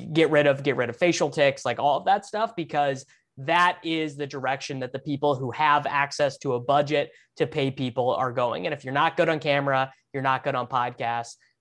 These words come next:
uh, there, there is gonna be less and less work for you. And the work that you will have is going to be very competitive work. There are gonna be a lot of people who are willing to do it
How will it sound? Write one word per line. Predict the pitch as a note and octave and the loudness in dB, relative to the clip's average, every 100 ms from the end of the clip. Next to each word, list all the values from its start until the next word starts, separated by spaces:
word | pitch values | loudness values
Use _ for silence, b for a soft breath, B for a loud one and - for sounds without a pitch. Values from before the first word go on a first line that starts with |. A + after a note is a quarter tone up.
| _ - | _ -6
uh, | B2 A#2+ A2+ C#3+ | -2 -2 -2 -2
there, | C3 | -2
there | B2+ C3 | -2 -4
is | B2+ | -4
gonna | C3 C#3 | -4 -4
be | C3 | -4
less | C3 D#3 F3 E3+ | 0 2 2 0
and | D3+ | -2
less | C#3+ C#3 | 0 -2
work | C#3+ C#3 C#3 | -4 -6 -6
for | - C#3+ | -6 -4
you. | C3+ C3+ C3+ | 0 0 0
And | D#3 D3 | -2 -2
the | |
work | C#3+ E3+ F#3 F3+ | 2 2 2 2
that | F3 | 0
you | D3 C#3 | -2 -4
will | D#3+ G#3 | 0 2
have | G#3+ A3 A3+ G3+ - b - | 2 2 2 0 -8 b -8
is | D#3 | -6
going | C#3 E3+ F3 | 0 0 0
to | D#3+ | -2
be | D3+ D#3 D#3+ D#3 D#3 - _ | -2 0 0 -2 -4 -12 _
very | C#3 D3+ D#3 D#3 D#3 D3+ D3 C#3+ _ _ _ | -4 2 2 2 -2 -4 -8 -12 _ _ _
competitive | F3 C#3+ D3 C#3 B2+ C#3 E3 | -10 -4 0 0 -2 -6 -4
work. | G3 A3 G#3+ | -4 -4 -4
There | D#3+ D3+ | -4 -2
are | |
gonna | C#3 C3+ | -2 -2
be | C3+ | -2
a | |
lot | C#3+ E3+ F3+ | 2 4 2
of | |
people | F3+ F3 D#3+ | 0 -6 -4
who | D3+ | -4
are | C#3+ | -4
willing | C#3+ C#3+ C3+ | -2 -4 -6
to | C3 | -8
do | C3+ | -6
it | C3 | -8